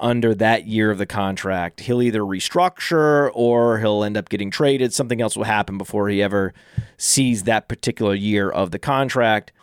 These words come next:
But it's a three-year, hundred million dollar contract. And the reason why is that he put up four consecutive seasons with a sixty-five percent completion percentage and four thousand yards.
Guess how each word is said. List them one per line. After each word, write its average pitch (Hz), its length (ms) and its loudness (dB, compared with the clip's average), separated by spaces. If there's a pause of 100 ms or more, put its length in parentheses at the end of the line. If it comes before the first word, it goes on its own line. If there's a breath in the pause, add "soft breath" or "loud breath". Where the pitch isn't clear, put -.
(140 soft breath)
But 113 240 2
it's 165 240 0
a 233 60 0
three-year, 190 440 2
hundred 143 180 0
million 127 220 0
dollar 98 220 0
contract. - 580 -10 (100)
And 123 600 0
the 127 160 0
reason 208 340 2
why 185 280 2
is 139 300 0
that 143 260 2
he 147 120 -6
put 156 260 0
up 185 340 2 (200)
four 233 500 2
consecutive 170 640 -2
seasons 120 600 0
with 117 160 2
a 113 120 2
sixty-five 170 840 0
percent 135 400 -2
completion 127 460 -2
percentage 170 500 0
and 123 100 -4
four 135 180 2
thousand 117 380 0
yards. 101 500 -4